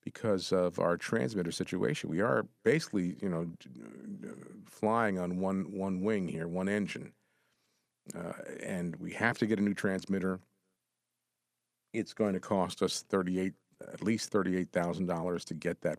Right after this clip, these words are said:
replaced. Um, so we're praying for a miracle there, a financial miracle there. But, uh, I've been told by Nick, our engineer, that when we do that,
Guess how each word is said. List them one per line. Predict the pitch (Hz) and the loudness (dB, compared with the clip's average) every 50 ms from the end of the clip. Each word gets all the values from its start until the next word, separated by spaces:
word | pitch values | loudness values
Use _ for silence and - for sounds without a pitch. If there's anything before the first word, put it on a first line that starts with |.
| - - | -6 -12
replaced. | - - - - 101 98 113 127 - - - - _ _ _ _ _ _ _ _ _ _ _ _ _ _ _ _ _ _ _ _ _ | -16 -12 -2 0 2 2 2 0 -2 -8 -10 -14 _ _ _ _ _ _ _ _ _ _ _ _ _ _ _ _ _ _ _ _ _
Um, | - - 82 82 82 85 82 80 - - _ _ _ _ _ _ _ _ _ _ _ _ _ - - _ - | -8 -6 -6 -6 -6 -8 -8 -10 -12 -18 _ _ _ _ _ _ _ _ _ _ _ _ _ -10 -10 _ -16
so | - - 87 | -14 -10 -6
we're | 82 85 | -6 -6
praying | - - - 98 92 95 92 | -6 -2 -2 -2 0 0 -2
for | - - 90 | -2 -2 -2
a | 80 | -2
miracle | 82 87 90 90 87 85 - 90 85 | -2 -2 -2 -2 -4 -4 -4 -4 -4
there, | 78 87 90 98 95 | -2 0 0 0 0
a | 90 | 0
financial | - 90 87 87 82 82 85 - - 90 | -2 -2 -2 -2 -2 -2 -4 -4 -4 -4
miracle | 87 82 80 82 80 - - 82 | -2 -2 -2 -2 -4 -4 -8 -6
there. | 76 101 104 101 95 | -4 -2 0 0 0
But, | 80 82 87 - - _ _ - | 0 -2 -4 -4 -6 _ _ -16
uh, | - - 60 - 62 67 - 71 71 - - _ _ _ - - | -14 -12 -12 -12 -12 -12 -14 -16 -18 -20 -20 _ _ _ -14 -8
I've | - 98 92 | -8 -6 -6
been | 87 82 85 | -6 -6 -6
told | - - 110 123 127 127 117 90 | -2 0 2 2 4 2 0 2
by | 87 82 78 78 80 | 0 0 0 -2 -2
Nick, | 78 90 107 120 - - | 0 0 0 0 0 0
our | - 85 87 | -2 -2 -2
engineer, | 85 82 76 80 85 107 131 127 98 85 | -2 -4 -4 -4 -2 0 0 0 0 -2
that | 78 78 - | -2 -4 -4
when | 85 85 80 | -4 -4 -4
we | 80 80 | -6 -8
do | 78 80 92 107 143 180 165 | -10 -2 0 2 2 4 2
that, | - 73 65 67 80 - - - | 0 0 -2 -4 -8 -10 -10 -14